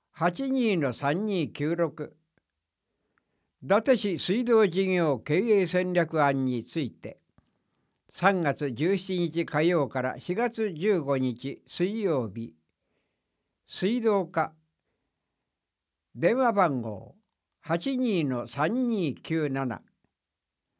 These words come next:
達市大滝区簡易水道事業経営戦略案について、三月十七日火曜から四月十五日水曜日。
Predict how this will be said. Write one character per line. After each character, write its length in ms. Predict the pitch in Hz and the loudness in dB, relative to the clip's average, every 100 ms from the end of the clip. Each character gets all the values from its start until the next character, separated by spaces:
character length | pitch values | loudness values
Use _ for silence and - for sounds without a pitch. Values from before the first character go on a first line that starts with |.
| _ _ _ _ _ _ _ _ _ _ _ - | _ _ _ _ _ _ _ _ _ _ _ -2
達 280 | 175 269 220 | 0 4 4
市 200 | 190 185 | 4 2
大 240 | 151 247 | 4 4
滝 340 | 247 220 - | 4 0 -2
区 180 | - 185 | -4 -4
簡 220 | - 131 | 0 2
易 340 | 180 247 233 208 | 4 4 2 0
水 300 | - 208 202 | -2 -2 0
道 220 | 190 185 | 2 2
事 180 | 147 175 | 2 2
業 340 | 180 170 151 117 | 2 2 0 0
経 560 | 151 165 127 117 107 | 0 2 0 -2 -6
営 40 | 117 | -8
戦 320 | - 139 202 | -2 -2 2
略 320 | 208 180 185 | 0 2 2
案 240 | 175 180 | 2 2
に 160 | 180 220 | -2 -4
つ 160 | - 156 | -4 -4
い 120 | 131 | -4
て、 280 | - - _ _ _ _ _ _ _ _ _ _ | -8 -16 _ _ _ _ _ _ _ _ _ _
三 280 | - 190 185 | 0 0 2
月 240 | 151 139 | 0 0
十 240 | 123 156 175 | -2 -2 -2
七 280 | 160 160 147 | 0 -2 -2
日 140 | 147 | -4
火 160 | - 143 | -2 2
曜 260 | 165 143 | 2 2
か 120 | 131 | 0
ら 100 | 127 | -4
四 160 | 127 170 | -2 -2
月 320 | 226 220 226 | -2 -2 -2
十 240 | 180 202 160 | 2 2 2
五 160 | 170 | 2
日 340 | 165 151 151 139 | 2 -2 -2 -4
水 320 | - 165 185 | -2 -4 -2
曜 320 | 160 120 104 101 | -2 -2 -6 -10
日。 180 | 113 113 | -12 -12